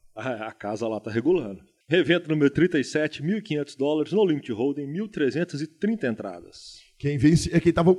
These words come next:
Speaker 2: sumido do circuito, senhor Eric Baldwin,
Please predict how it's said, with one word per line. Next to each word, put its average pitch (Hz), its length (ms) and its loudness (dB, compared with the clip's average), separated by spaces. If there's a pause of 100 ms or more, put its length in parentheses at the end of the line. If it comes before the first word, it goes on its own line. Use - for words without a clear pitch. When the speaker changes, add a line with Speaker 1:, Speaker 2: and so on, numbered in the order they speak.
(120)
Speaker 2:
sumido 233 640 4
do 190 120 6
circuito, 175 640 2 (280)
senhor 156 440 6
Eric 170 360 6
Baldwin, 147 520 4